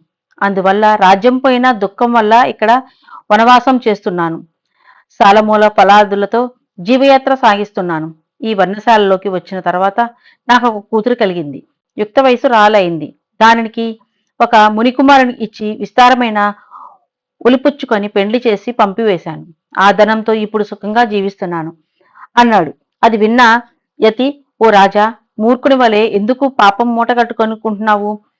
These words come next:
కన్యా విక్రమం వల్ల లభించిన ధనంతో జీవయాత్ర సాగించు, అసివ్రతమనే నరకాన్ని పొందుతారు. ఆ విధంగా సంపాదించిన ధనంతో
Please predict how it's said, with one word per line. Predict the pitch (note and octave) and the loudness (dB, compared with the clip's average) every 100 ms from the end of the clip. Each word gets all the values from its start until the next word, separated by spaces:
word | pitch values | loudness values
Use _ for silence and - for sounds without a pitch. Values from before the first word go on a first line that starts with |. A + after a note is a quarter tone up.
| _ _ _ - | _ _ _ -2
కన్యా | G#3 A3 B3+ | 0 2 2
విక్రమం | A3+ A#3 A#3 A#3 A#3 | 0 0 0 0 0
వల్ల | G3 G3+ A#3+ A#3+ _ - | 0 2 0 -2 _ -2
లభించిన | A3+ C4 A#3+ B3 | 2 2 0 -2
ధనంతో | F3+ F3+ G#3 G#3+ C4 C4 _ _ - | 0 0 0 -2 -4 -6 _ _ -18
జీవయాత్ర | F3+ A#3+ C4+ C#4 A#3+ A#3 A3 | -4 -2 2 4 2 0 -4
సాగించు, | A3 G3+ G#3+ G#3+ - _ - | 0 0 -2 -8 -16 _ -6
అసివ్రతమనే | A3+ C4 C#4 C4+ A#3 A#3+ C4+ B3 - | -2 2 2 2 0 2 0 -6 -2
నరకాన్ని | G#3 G#3 A#3+ B3+ | 0 2 2 2
పొందుతారు. | B3+ G#3 F#3+ F3+ E3 - _ _ _ - | 0 -2 -2 -4 -4 -10 _ _ _ -2
ఆ | G3 | 0
విధంగా | G3 F#3+ G3 G3 | 2 0 -2 -2
సంపాదించిన | G3 G3 F#3+ A3+ A3 A3 F#3+ | -2 -2 0 0 -2 -6 -4
ధనంతో | F3+ F#3+ G3 B3 | -4 -4 -4 -4